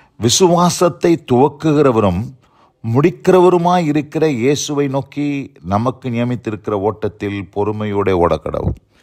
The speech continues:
இயேசு கிறிஸ்து அவருடைய ஓட்டத்தை ஓடி முடித்தேன்னு சொன்னார். அவர் முடித்தது மாத்திரமல்ல,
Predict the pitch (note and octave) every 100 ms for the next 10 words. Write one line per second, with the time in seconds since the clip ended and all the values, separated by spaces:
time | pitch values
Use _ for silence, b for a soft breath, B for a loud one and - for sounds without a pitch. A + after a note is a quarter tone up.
0 | b b b b b b C#3+ G3 G3 D3+
1 | D3+ - A2 G#2 B2+ - G#2 D3 F3+ E3+
2 | D#3 D3+ A#2+ D3 - C#3+ C#3+ A#2 A#2 D3
3 | C#3 G#2+ G2 A2+ - F#2+ G2 C3 D#3+ -
4 | D#3+ D3+ C3+ A#2+ F2+ D#2 - _ b b
5 | b b b b b b G2+ D3+ A#3 G#3+
6 | G#3+ F#3 G3 F3 D#3 C#3+ C#3+ A2+ G2+ F2
7 | F2 A#2 D3